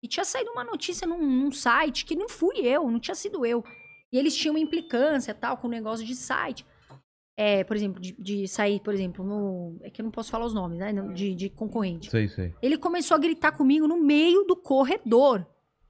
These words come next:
Speaker 1: No meio do corredor. "E você não sei o que, né, né, né?"
Speaker 2: E era
Speaker 1: Aí
Speaker 2: uma,
Speaker 1: o
Speaker 2: e
Speaker 1: Milton
Speaker 2: era,
Speaker 1: Neves
Speaker 2: mas
Speaker 1: tava
Speaker 2: era o quê? Uma
Speaker 1: passando.
Speaker 2: notícia sobre o quê?
Speaker 1: Sobre nada, meu. Era
Speaker 2: Ah.
Speaker 1: tipo assim, ah, paniquete, tal, tal, tal.
Speaker 2: Ah, fala
Speaker 1: Sabe
Speaker 2: alguma
Speaker 1: coisa,
Speaker 2: coisa,
Speaker 1: sabe
Speaker 2: sei.
Speaker 1: coisa assim que não tinha nada de problema?
Speaker 2: Sei.
Speaker 1: O Milton Neves tava passando e ele gritando.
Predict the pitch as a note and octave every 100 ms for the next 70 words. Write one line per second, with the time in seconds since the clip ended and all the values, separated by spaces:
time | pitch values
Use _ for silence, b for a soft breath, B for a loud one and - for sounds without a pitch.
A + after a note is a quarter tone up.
0 | _ G4 F4+ A3+ A3 D#4 E4 - G#3 D4
1 | A3 G3+ F#3+ B B B - - C#5 C5
2 | C5+ C5 A#4 A#4+ A#4+ A#4 A4+ G4 - -
3 | C4 D#4 G#4+ G#3+ D3+ A#3 A3 D4 F4 G3+
4 | G3+ C4 - A#3 - - A#3+ A2+ - G#2+
5 | G#2+ F#2+ G2 F#2 D#2+ D2 - B4+ D5 E4
6 | D4 G#3+ F3 D#3+ D#3+ - _ - A#3+ D4
7 | - G#4 G4 F4+ C#4+ C#4+ C#4+ C#4+ D#4+ F#4
8 | - D#4 D#4+ C#4+ - D4 E4 D#4+ b b
9 | - A#2+ A#2 A2+ A#2 B2 C3+ D4+ B2 A#2+
10 | G2 F#4+ F4+ - D4 C4 C#4 C#4+ E4 A4
11 | - C#5 D5+ G4 A#3+ A#3 G#3+ D#4+ D4+ E3
12 | C#3 b b b b _ _ _ _ _
13 | _ A#3+ E4 - C4+ B3 C4+ C4 B3 -
14 | C#4+ - B3 A#3 G#3+ F3+ F#3+ B3 A#3 C4
15 | E4 - C4+ C4 A3 E3+